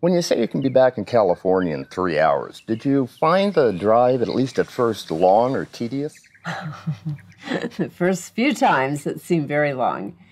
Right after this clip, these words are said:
Speaker 2: and now it's second nature. It's just not a big deal. Terry's had a few times. He's gone up, gone shopping, come back, all in one day. So it's not out of the question at all to do it. And it really is close. If you need to get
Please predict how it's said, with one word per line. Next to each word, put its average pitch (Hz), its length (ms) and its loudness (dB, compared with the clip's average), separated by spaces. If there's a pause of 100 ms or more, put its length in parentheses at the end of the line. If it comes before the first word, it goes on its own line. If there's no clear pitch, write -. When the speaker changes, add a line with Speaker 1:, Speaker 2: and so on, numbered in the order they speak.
(280)
Speaker 2:
and 160 100 -4
now 156 220 0
it's 156 160 -6
second 151 320 -2
nature. 131 420 -8 (240)
It's - 140 -20
just 156 200 -12
not 147 160 -4
a 147 40 -10
big 143 200 -6
deal. 143 200 0
Terry's 160 360 0
had 156 140 2
a 143 60 -2
few 151 180 -4
times. 147 440 -2
He's 131 160 -6
gone 143 260 -2
up, 196 260 0
gone 139 220 -2
shopping, 202 680 -2
come 151 140 -2
back, 160 420 -2 (560)
all 151 200 0
in 151 160 -2
one 139 180 -8
day. 143 520 -8 (320)
So 175 440 2
it's 170 300 -2
not 175 360 2
out 147 160 0
of 143 80 -2
the 147 60 -6
question 143 560 -8
at 131 140 -8
all 131 320 -4
to - 160 -16
do 151 220 -6
it. 139 140 -4
And 160 140 -4
it 165 120 -8
really 214 280 0
is 196 220 -4
close. - 400 -6
If 156 120 -10
you 151 60 -8
need 151 220 -4
to - 100 -20
get 165 240 -6